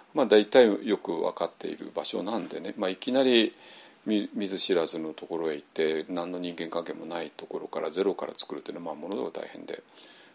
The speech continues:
まあ、ある程度の土地勘はあるし、人間関係はあるしっていうことで、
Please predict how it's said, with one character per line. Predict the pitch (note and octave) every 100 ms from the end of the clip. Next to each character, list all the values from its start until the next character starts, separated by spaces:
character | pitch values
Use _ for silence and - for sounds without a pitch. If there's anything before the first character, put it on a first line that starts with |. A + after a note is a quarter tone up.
| _ _
ま | D3+
あ、 | F2 - -
あ |
る | F#2+ -
程 | E3
度 | E3
の | F3+
土 | -
地 | F#3 -
勘 | E2+ D2+
は | F2
あ |
る | F2
し、 | D#2+ - A2 E2+ D2+ -
人 | -
間 | -
関 | - D#2
係 | E2
は | -
あ |
る | -
し | - - -
っ | -
て | -
い |
う |
こ | -
と | E3
で、 | F#3 D#3 F2